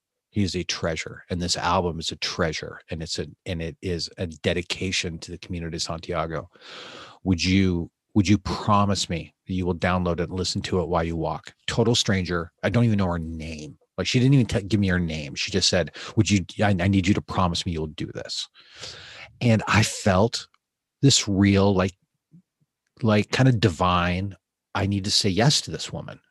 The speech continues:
So I said yes. And I wrote down his name. And the next time I was, I had Wi-Fi, I looked up the album on iTunes and I downloaded it. And, um, Oliver Schroer's soundtrack, his beautiful, beautiful fiddle music,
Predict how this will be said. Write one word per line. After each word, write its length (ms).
So 160
I 20
said 300
yes. 400
And 100
I 80
wrote 260
down 180
his 160
name. 280
And 140
the 40
next 220
time 220
I 80
was, 260
I 80
had 160
Wi-Fi, 560
I 120
looked 260
up 100
the 140
album 400
on 320
iTunes 640
and 160
I 80
downloaded 640
it. 160
And, 460
um, 340
Oliver 340
Schroer's 540
soundtrack, 760
his 160
beautiful, 640
beautiful 440
fiddle 300
music, 320